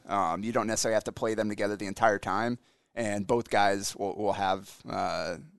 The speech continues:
an advantage offensively, I think, where you can, you can still win out that battle, especially once you get in season. You know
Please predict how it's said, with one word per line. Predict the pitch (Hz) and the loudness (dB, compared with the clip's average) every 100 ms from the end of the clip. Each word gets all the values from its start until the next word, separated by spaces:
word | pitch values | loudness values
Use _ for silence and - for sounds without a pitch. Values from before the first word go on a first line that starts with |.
| - 71 | -18 -8
an | 113 110 | -4 -4
advantage | 104 107 98 | -2 -4 -2
offensively, | 104 85 101 98 101 104 | -2 -2 -4 -6 -4 -4
I | 95 | -4
think, | 101 98 95 | -4 -8 -6
where | 92 | -8
you | 90 | -8
can, | 101 90 101 _ _ - | -8 -8 -10 _ _ -10
you | 123 | -4
can | 107 | -2
still | - 107 | 2 0
win | 101 107 | 2 0
out | 92 | 0
that | 95 | 0
battle, | 98 107 | 2 2
especially | - 156 143 113 | 6 4 6 2
once | 120 131 | 2 0
you | 123 | 0
get | 107 | -2
in | 101 | -4
season. | 107 101 | -4 -4
You | 110 | 0
know | 107 98 | 0 0